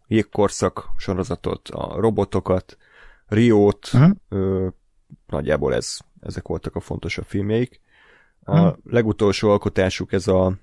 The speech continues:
Speaker 1: Will Smith-es csoda volt, ez a Kémesítve, ö,
Speaker 2: <laughs>
Speaker 1: ami egyébként bukott is a, a ka-, mozikasszáknál,
Speaker 2: Mhm.
Speaker 1: úgyhogy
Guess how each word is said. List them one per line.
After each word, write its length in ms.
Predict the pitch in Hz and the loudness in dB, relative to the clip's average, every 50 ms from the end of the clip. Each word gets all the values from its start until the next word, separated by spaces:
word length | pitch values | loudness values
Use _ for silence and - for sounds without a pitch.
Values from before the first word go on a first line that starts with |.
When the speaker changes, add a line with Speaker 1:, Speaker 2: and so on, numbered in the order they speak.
| _ - _ _ _ _ | _ -20 _ _ _ _
Speaker 1:
Will 260 | - 107 101 101 101 92 | -8 -2 0 2 2 2
Smith-es 800 | - - - 92 92 - - - 92 92 - - - - - - _ _ _ _ _ _ _ _ _ | 0 -4 -8 -8 -8 -4 -2 -2 -2 -2 -2 -6 -12 -14 -16 -20 _ _ _ _ _ _ _ _ _
csoda 260 | - - 98 92 92 | -8 -4 -2 -2 0
volt, 340 | 90 92 92 101 110 - - | 0 2 2 2 0 0 -4
ez 100 | 98 90 | -4 -2
a 300 | 95 90 85 85 - - - | 0 2 2 2 0 -2 -2
Kémesítve, 840 | - 107 98 92 90 82 - - 98 92 - - - - 127 - _ _ _ _ _ _ _ - - - _ _ - - - _ _ _ _ - | 0 0 2 2 0 -2 -2 -4 -6 -6 -6 -4 -4 -4 -4 -4 _ _ _ _ _ _ _ -20 -20 -20 _ _ -20 -20 -20 _ _ _ _ -12
ö, 180 | - 95 92 | -6 -4 -4
Speaker 2:
<laughs> 300 | 90 90 - 175 151 - _ | -2 -2 0 -2 -2 -4 _
Speaker 1:
ami 200 | - - 98 101 | -6 -2 0 2
egyébként 260 | 101 101 98 - 104 98 | 2 2 2 0 0 0
bukott 360 | 107 101 - 98 90 - - | 0 0 0 -2 -4 -4 -6
is 160 | 92 - - | -6 -4 -4
a, 280 | 90 90 92 90 - - - - _ - | -4 -4 -4 -6 -10 -14 -18 -20 _ -14
a 320 | - - - - - 113 - _ _ _ _ _ _ _ _ _ | -12 -10 -8 -8 -8 -10 -12 _ _ _ _ _ _ _ _ _
ka-, 200 | - - - - | -8 -8 -8 -6
mozikasszáknál, 840 | - - 95 101 - 98 - - 92 - - - 113 120 113 127 104 | -6 -4 -4 -4 -4 -4 -4 -4 -4 -4 -2 0 2 2 4 2 2
Speaker 2:
Mhm. 80 | 104 107 | 0 -2
Speaker 1:
úgyhogy 300 | 104 - - 123 110 | -2 -2 0 0 -2